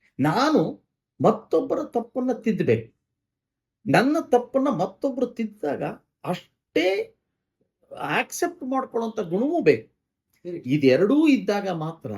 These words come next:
Speaker 1: ಅಂದ್ರೆ ಎರಡು ಕೈ ಜೋಡಿಸಿದಾಗ ಚಪ್ಪಾಳೆ ಅಂತೀವಲ್ಲ, ಹಾಗೆ ನಡೆಯುವಂಥದ್ದು. ಇದನ್ನ ನಮ್ಮ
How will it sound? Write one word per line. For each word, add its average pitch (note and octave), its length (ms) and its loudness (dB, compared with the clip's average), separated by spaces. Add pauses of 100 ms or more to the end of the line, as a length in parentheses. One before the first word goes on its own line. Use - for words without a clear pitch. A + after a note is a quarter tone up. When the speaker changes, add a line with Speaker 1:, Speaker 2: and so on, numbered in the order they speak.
(400)
Speaker 1:
ಅಂದ್ರೆ B3+ 200 -2
ಎರಡು E3+ 240 2
ಕೈ F#3 240 0
ಜೋಡಿಸಿದಾಗ C#3+ 580 -2
ಚಪ್ಪಾಳೆ C3+ 500 -6
ಅಂತೀವಲ್ಲ, F#2 440 -8 (600)
ಹಾಗೆ C#4+ 320 0
ನಡೆಯುವಂಥದ್ದು. C#3 800 -2 (420)
ಇದನ್ನ F#3+ 500 0 (580)
ನಮ್ಮ D4+ 160 4